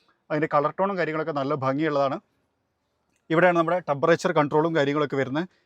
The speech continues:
എ സി വെന്റ് കാണാം. ഇതിനകത്തൊരു ആംബിയൻ ലൈറ്റിംഗ് കൊടുത്തിട്ടുണ്ട്. അതുപോലെ തന്നെ ഈ ഒരു ഇതൊക്കെ നോക്കിയാൽ നല്ല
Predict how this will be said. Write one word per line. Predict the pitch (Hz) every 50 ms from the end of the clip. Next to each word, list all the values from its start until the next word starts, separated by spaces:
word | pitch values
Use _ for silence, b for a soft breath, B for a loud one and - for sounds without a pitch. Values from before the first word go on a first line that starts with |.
| _ _ - 143
എ | 143 -
സി | - 175 156
വെന്റ് | 147 151 135 170 170
കാണാം. | 151 151 170 - b b b b b 151
ഇതിനകത്തൊരു | 151 175 175 170 156 175 175 175 151 139
ആംബിയൻ | 147 160 170 147 190 208 214 202
ലൈറ്റിംഗ് | 180 165 143 - 185 180 170
കൊടുത്തിട്ടുണ്ട്. | 160 139 - 160 156 160 165 185 165 165
അതുപോലെ | 170 151 156 160
തന്നെ | 170 175 175
ഈ | 175 185
ഒരു | 185 180 180
ഇതൊക്കെ | 165 165 180 180 170
നോക്കിയാൽ | 160 - 185 190 - _ _ _ _ _ _ _ _ _ _ -
നല്ല | 147 151 151